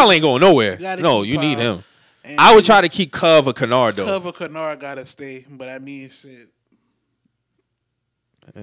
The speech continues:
Speaker 1: man. It depends on how bad you want him. How bad you
Speaker 2: Yeah,
Speaker 1: want
Speaker 2: it
Speaker 1: him.
Speaker 2: depends. It
Speaker 1: Let's make a
Speaker 2: depends.
Speaker 1: deal.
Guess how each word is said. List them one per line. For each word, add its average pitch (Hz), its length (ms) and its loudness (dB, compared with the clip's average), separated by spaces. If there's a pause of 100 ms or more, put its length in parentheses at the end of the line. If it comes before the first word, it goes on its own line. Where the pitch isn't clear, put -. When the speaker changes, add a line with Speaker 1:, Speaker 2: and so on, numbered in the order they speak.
(140)
Speaker 1:
man. 58 200 -20
It 98 100 -20
depends 147 280 -6
on 151 60 -4
how 160 100 0
bad 196 220 -4
you 208 80 -16
want 214 220 -12
him. 117 100 -18
How 127 160 -12
bad 196 200 -6
you 214 60 -10
Speaker 2:
Yeah, 180 120 -10
Speaker 1:
want 175 100 -14
Speaker 2:
it - 20 -
Speaker 1:
him. 156 60 -20
Speaker 2:
depends. 208 600 -16
It - 40 -20
Speaker 1:
Let's 123 160 -14
make 156 140 -12
a 165 60 -10
Speaker 2:
depends. 156 60 -18
Speaker 1:
deal. 156 300 -8